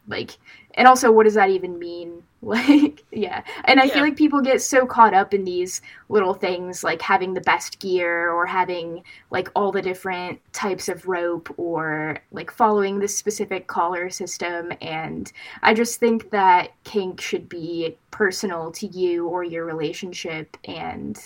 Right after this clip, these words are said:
Speaker 1: that you shouldn't worry about all of that stuff, so.
Speaker 2: Yeah, no, a hundred percent. Like, for, for me, like, kink, what kink is, is it's subversive. So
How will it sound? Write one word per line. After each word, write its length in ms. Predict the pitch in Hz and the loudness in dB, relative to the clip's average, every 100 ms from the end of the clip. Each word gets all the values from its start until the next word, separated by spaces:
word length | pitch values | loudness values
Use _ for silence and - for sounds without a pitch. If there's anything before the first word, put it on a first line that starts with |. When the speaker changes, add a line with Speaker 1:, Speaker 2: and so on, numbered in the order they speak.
| - - | -20 -12
Speaker 1:
that 160 | 170 - | -10 -8
you 100 | 196 | -8
shouldn't 360 | - 180 185 | -8 -10 -10
worry 260 | 180 180 190 | -10 -6 -6
about 240 | 175 175 | -6 -10
all 160 | - 185 | -10 -10
of 80 | - | -8
that 240 | - - | -8 -8
stuff, 400 | - 233 240 247 | -10 -8 -8 -12
so. 500 | - - 254 247 262 247 | -16 -12 -10 -10 -12 -18
Speaker 2:
Yeah, 280 | - 214 277 | -16 -10 -8
no, 220 | 262 226 | -8 -10
a 180 | 226 196 | -8 -8
hundred 260 | 175 214 240 | -8 -10 -10
percent. 340 | 220 233 202 | -8 -6 -4
Like, 140 | 165 - | -6 -8
for, 180 | 190 - | -10 -10
for 220 | - 196 | -10 -10
me, 420 | 185 190 196 170 151 | -10 -10 -10 -8 -8
like, 380 | 139 127 - - | -6 -8 -10 -16
kink, 680 | - 175 160 156 160 - _ _ _ _ _ _ _ | -12 -10 -8 -10 -16 -20 _ _ _ _ _ _ _
what 260 | 156 170 - | -8 -6 -6
kink 300 | 180 170 - | -8 -10 -6
is, 420 | 160 156 151 131 | -4 -4 -6 -10
is 380 | 120 143 143 - | -8 -8 -10 -10
it's 260 | 135 156 - | -6 -6 -6
subversive. 1000 | - 151 127 139 143 - - 69 - - | -8 -8 -8 -6 -6 -8 -12 -14 -16 -18
So 640 | - - - 143 139 123 | -10 -8 -6 -6 -6 -6